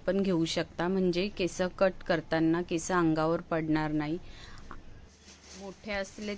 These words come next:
तर काही नाही, झटकून केस निघून जातात, पण लहान मुलं असली तर, लहान मुली असल्या तर, अ, केस टोचतात, so ॲप्रॉन लावायचा असतो. भार्गवीची केस वॉश केलेली आहेत, so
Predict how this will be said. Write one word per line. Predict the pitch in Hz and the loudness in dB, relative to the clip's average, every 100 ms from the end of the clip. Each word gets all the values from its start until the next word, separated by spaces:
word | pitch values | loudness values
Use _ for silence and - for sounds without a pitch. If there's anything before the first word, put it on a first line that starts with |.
| 214 | -2
तर | 214 | -2
काही | 208 208 | 0 2
नाही, | 196 180 190 | 2 2 2
झटकून | 202 - 202 190 | 0 0 2 2
केस | 185 180 208 | 2 0 0
निघून | 196 185 190 | 2 2 2
जातात, | 190 170 175 | 4 2 0
पण | - 190 | 0 0
लहान | 190 190 185 | 2 4 4
मुलं | 185 190 190 | 2 2 2
असली | 190 - 190 185 | 2 -2 -4 0
तर, | 185 180 | 0 0
लहान | 185 180 175 | 0 0 2
मुली | 180 180 | 0 0
असल्या | 175 - 175 | -2 -2 -6
तर, | 175 175 170 | -2 0 2
अ, | 170 165 165 165 - | 2 2 2 0 -2
केस | 180 170 175 170 | -4 -2 -4 0
टोचतात, | 185 160 - 170 170 - - - - - - - | 0 0 0 0 0 -2 -14 -14 -14 -16 -4 2
so | 180 | 4
ॲप्रॉन | 170 - 165 170 | 4 2 2 2
लावायचा | 165 156 156 151 156 | 2 2 0 -2 -4
असतो. | 147 - - 180 277 - - 240 269 226 - | -8 -8 -6 -6 -6 -12 -14 -12 -12 -14 -14
भार्गवीची | 185 170 165 170 175 208 | -14 -10 -8 -8 -8 -8
केस | 202 190 208 | -6 -4 0
वॉश | 185 185 180 - | 4 4 4 0
केलेली | 220 202 196 202 | -2 0 2 4
आहेत, | 190 190 - - | 4 4 0 0
so | 190 | 0